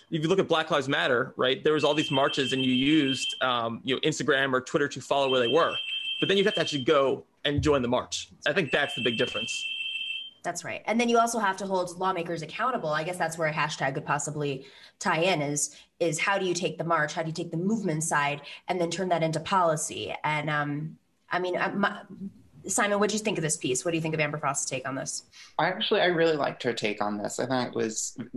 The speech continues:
Speaker 3: you know, very thoughtful. And, um, like, she quotes that book, um,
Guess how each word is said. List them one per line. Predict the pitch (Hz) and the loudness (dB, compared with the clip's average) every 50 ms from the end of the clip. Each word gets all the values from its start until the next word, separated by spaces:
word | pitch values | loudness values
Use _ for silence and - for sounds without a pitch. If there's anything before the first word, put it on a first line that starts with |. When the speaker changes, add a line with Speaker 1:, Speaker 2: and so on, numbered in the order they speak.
| 117 | -6
Speaker 3:
you | 135 120 | -2 -2
know, | 110 110 | 0 0
very | 110 120 117 127 | 0 0 0 0
thoughtful. | 127 - - 104 98 98 - - - 110 113 123 131 - - - | -2 0 0 0 0 0 -2 -2 0 2 2 2 0 -2 -2 -2
And, | 117 113 113 110 107 110 | 0 0 2 2 2 2
um, | 110 107 107 107 107 104 - | 2 2 0 0 -2 -2 -2
like, | 131 131 | -2 0
she | - - 160 | 0 -2 -2
quotes | 156 - - 165 175 175 - - | -4 0 0 0 0 0 0 0
that | 139 123 151 - - | 0 0 -2 -2 0
book, | - 113 113 120 - - - - - - | 2 2 2 0 -2 -8 -18 -14 -6 -2
um, | 107 110 107 107 107 104 101 104 113 | 0 0 0 0 0 -2 -4 -6 -8